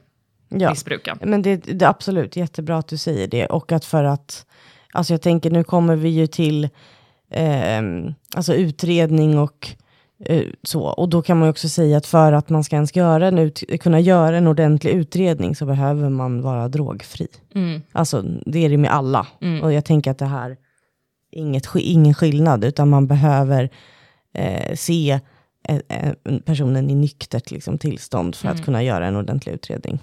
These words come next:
Speaker 2: Mm.
Speaker 1: Men det har vi ju, och vi har ju börjat med att säga att de flesta söker inte <laughs> för att de tror att de har antisocial personlighetssyndrom och bara, "Hej, jag vill ha hjälp med det",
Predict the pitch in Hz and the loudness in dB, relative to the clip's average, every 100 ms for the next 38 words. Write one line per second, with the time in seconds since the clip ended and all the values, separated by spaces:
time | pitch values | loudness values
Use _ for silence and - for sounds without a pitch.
0 | - 180 160 - _ _ _ _ _ _ | -6 -4 -4 -8 _ _ _ _ _ _
1 | - - - _ _ - - 190 196 220 | -20 -20 -20 _ _ -20 -8 -4 -2 0
2 | 220 208 185 113 - 185 180 202 202 190 | 0 0 -2 -4 -4 -4 0 2 4 2
3 | 175 196 190 190 - 160 151 170 151 143 | 2 2 4 2 2 2 4 4 6 6
4 | 104 135 - - - - - - - - | 6 4 -4 -18 -18 -20 -20 -20 -18 -2
5 | 175 160 165 - 165 - 190 180 - 170 | 0 4 4 4 2 6 8 8 6 2
6 | 156 151 139 - 139 139 - - - 160 | 4 4 2 2 2 2 -4 -16 -6 0
7 | 147 143 151 143 143 135 143 135 135 139 | 0 0 -2 0 0 2 0 2 0 -2
8 | - - 139 135 139 156 170 156 139 143 | -4 -10 -6 -4 -4 -4 0 0 0 -6
9 | - 147 156 214 208 180 156 135 143 160 | -2 -2 0 0 2 0 0 0 2 2
10 | 143 143 139 127 120 - 143 156 - | 2 2 2 0 -2 -4 -2 0 -2